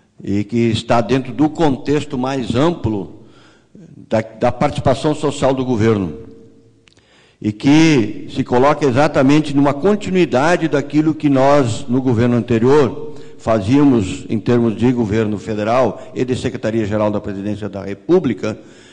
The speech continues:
dizendo que teríamos que transformar a participação em método de governo. E tomamos um conjunto de iniciativas à época e que agora nós queremos ampliar. Já temos tido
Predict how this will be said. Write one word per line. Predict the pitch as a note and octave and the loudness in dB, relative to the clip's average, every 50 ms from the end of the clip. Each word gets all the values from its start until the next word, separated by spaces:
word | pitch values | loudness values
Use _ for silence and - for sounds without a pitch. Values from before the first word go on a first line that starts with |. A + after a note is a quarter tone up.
| - _ _ | -20 _ _
dizendo | - D3 C3 A2+ C#3 D3+ D#3 D#3 E3 - - - - - - - - - - - - - _ _ _ _ - | -2 0 2 2 4 4 4 2 0 -2 -6 -10 -12 -14 -16 -16 -18 -20 -20 -20 -20 -20 _ _ _ _ -8
que | - C3 B2+ | -6 -6 -4
teríamos | - C3+ A#2+ A2+ B2 C3 C#3 C3+ | -2 -2 0 2 2 2 2 0
que | - - | -2 -2
transformar | - C#3 C#3+ C#3 - - A#2+ A2+ A#2 B2 C3 | -4 -4 -4 -4 -4 -4 -4 -2 -2 -2 -2
a | B2+ | -2
participação | - B2+ A#2+ - - - - A#2+ G#2 G2 F#2 A2 B2 B2 | -4 -4 -6 -6 -6 -8 -6 -4 -4 -4 -2 -2 0 0
em | B2+ | 0
método | B2 A2+ A#2 B2+ C#3 C3+ - - B2 G#2+ A2+ B2 A#2+ - - | 0 0 0 0 0 -2 -4 -6 -4 -2 -2 -2 -2 -4 -8
de | - - A2 A#2 | -8 -6 -4 -4
governo. | A2 A#2 G2 F#2 G#2+ G#2+ G2 F#2+ F#2 E2+ D2+ - - - - - _ _ _ _ _ _ _ _ _ _ _ _ _ _ - | -2 -2 -2 0 0 0 0 -2 -4 -6 -10 -14 -20 -20 -20 -20 _ _ _ _ _ _ _ _ _ _ _ _ _ _ -16
E | A#2+ | -6
tomamos | - C#3+ C3 C#3+ D#3+ E3+ F3+ E3+ D3+ | -2 -2 0 2 2 2 0 0 0
um | E3+ D3+ | 0 0
conjunto | - D3+ C#3+ C3 A2+ D#3 F#3+ F#3+ F#3+ E3 | 2 2 2 2 4 2 2 2 0 0
de | - C#3 | 0 2
iniciativas | C3 C3 A#2 - - A2 - - - B2 A2+ A#2 A2 G#2 | 2 2 2 0 0 -2 0 0 0 2 4 4 4 4
à | G#2+ G#2+ | 4 4
época | G#2+ A2+ C#3 D#3 D3 - B2 A2 - G#2+ G2+ F#2 - - - - - | 4 4 2 2 0 0 -4 -4 -2 -2 -4 -4 -6 -10 -20 -12 -4
e | - - C#3 | 0 0 2
que | - F3 | 4 4
agora | D3 C3+ A#2 C3 D3 D3+ D3+ D3 | 4 4 4 4 4 4 4 4
nós | D3+ D#3 D3 D3 | 4 2 2 2
queremos | - D3 C3 C#3+ D3+ D#3+ F3 F3+ F3+ E3+ - - - - - - - | 2 2 4 4 4 4 2 2 0 -2 -4 -8 -12 -14 -16 -14 -8
ampliar. | D#3 D3+ D3 - C#3 B2+ A#2 G#2 F#2 - - - - - - - - - - - - _ _ _ _ _ _ _ _ _ _ _ _ - | -6 -6 -4 -2 0 0 2 0 0 -4 -8 -16 -20 -20 -20 -20 -20 -20 -20 -20 -20 _ _ _ _ _ _ _ _ _ _ _ _ -4
Já | F2+ G2 A2 A2 | 0 2 2 2
temos | A2 - C3+ C3+ C3+ C3+ B2+ - | 2 4 4 4 4 4 2 0
tido | - - C3 C#3+ - B2+ A#2 F#2+ - | -2 0 2 2 2 2 0 0 -2